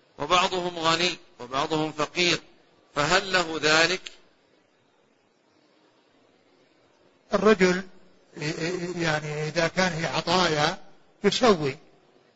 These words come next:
Speaker 2: وأما إذا كانت، آه، نفقة أو يعني، آه، يعني، آه، نفقة فإنه يعني، آه، الذي يستحق يعطيه يعني من النفقة،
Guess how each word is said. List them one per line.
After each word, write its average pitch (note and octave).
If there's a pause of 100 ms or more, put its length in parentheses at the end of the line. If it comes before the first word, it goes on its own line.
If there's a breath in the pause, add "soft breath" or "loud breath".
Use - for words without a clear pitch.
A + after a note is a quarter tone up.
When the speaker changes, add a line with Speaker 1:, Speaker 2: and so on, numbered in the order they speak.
Speaker 2:
وأما A3
إذا E3+
كانت، F#3 (120)
آه، D#3 (520)
نفقة F3
أو D#3 (100)
يعني، D3+
آه، C3+ (540)
يعني، C#3+
آه، B2+ (500)
نفقة F3
فإنه G3 (460)
يعني، F3
آه، D#3+ (320)
الذي G3+
يستحق F#3+
يعطيه F#3+ (880)
يعني D#3
من E3
النفقة، D#3+